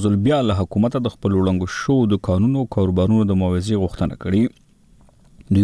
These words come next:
وایي حکومتي چارواکي ورسره ژمنې وکړي، خو بیا یې نه پوره کوي. د بل مثال کې دا چې په شمالي وزیرستان کې پوځي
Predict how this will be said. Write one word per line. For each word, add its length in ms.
وایي 240
حکومتي 440
چارواکي 540
ورسره 340
ژمنې 340
وکړي، 360
خو 160
بیا 100
یې 160
نه 140
پوره 260
کوي. 180
د 120
بل 80
مثال 280
کې 140
دا 80
چې 160
په 80
شمالي 240
وزیرستان 560
کې 640
پوځي 340